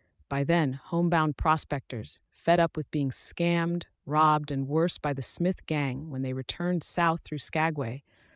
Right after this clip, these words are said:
were largely leaving the Klondike westbound via the Yukon River.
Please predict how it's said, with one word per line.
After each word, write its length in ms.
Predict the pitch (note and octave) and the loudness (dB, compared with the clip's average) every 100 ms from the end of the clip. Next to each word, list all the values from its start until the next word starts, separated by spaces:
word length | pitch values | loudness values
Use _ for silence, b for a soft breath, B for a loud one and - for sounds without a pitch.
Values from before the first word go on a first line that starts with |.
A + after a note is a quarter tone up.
| b b D#3 | b b -4
were 60 | |
largely 440 | D3+ D#3+ F#3+ F#3 F3+ | 2 4 4 4 2
leaving 340 | D#3+ E3 D#3 | 4 2 2
the 60 | C#3 | -2
Klondike 560 | - D3+ D#3 D3 C#3+ | -2 -2 0 0 -2
westbound 600 | C#3+ D#3+ - - C3+ C3 | -2 -2 -2 -4 -2 -4
via 180 | C3 C#3+ | -2 -4
the 100 | C3+ | -2
Yukon 400 | C3 C#3+ - C3+ | -4 -4 -4 -4
River. 360 | C3 B2+ F2 | -4 -4 -8